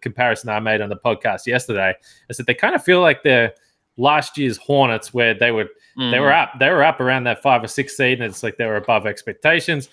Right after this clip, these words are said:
Speaker 1: They had a rookie that was, everyone was enjoying watching. Unfortunately, injuries caught up with them, and they ended up back in the play-in tournament. So I'm interested to see whether the Cavs can hang on. I hope they can, um, but we'll see.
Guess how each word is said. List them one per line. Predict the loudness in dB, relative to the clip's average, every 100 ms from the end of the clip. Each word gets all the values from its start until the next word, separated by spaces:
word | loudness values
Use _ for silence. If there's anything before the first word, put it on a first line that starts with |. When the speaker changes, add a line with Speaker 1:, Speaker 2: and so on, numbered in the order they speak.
| _ _
Speaker 1:
They | 0
had | 0
a |
rookie | 2 0 2 0
that | 0
was, | 0 -6 -8 -18 _ _
everyone | -4 0 0 0
was | -4 -6
enjoying | -6 -2 -2 0
watching. | 0 2 0 0 -6 _ -18
Unfortunately, | -4 0 0 0 -4 -4
injuries | -2 -2 -2
caught | 0 2
up | 2 0
with | -4
them, | -2
and | -2
they | 0
ended | 0 0
up | 0
back | 0 0
in | -4
the | -8
play-in | -2 0 -2 -4
tournament. | -4 -4 -6 -4
So | 0
I'm | 0 -2
interested | -6 -12 -12
to | -4
see | -2
whether | 0 -2
the | -2
Cavs | 0 0 -2
can | -4
hang | -2 0
on. | 0 0
I | -2
hope | -2
they | -4
can, | 0 0 0 -6 _ _ _ _ -14
um, | -8 -6 -6 -8
but | -8
we'll | -8
see. | -8 -10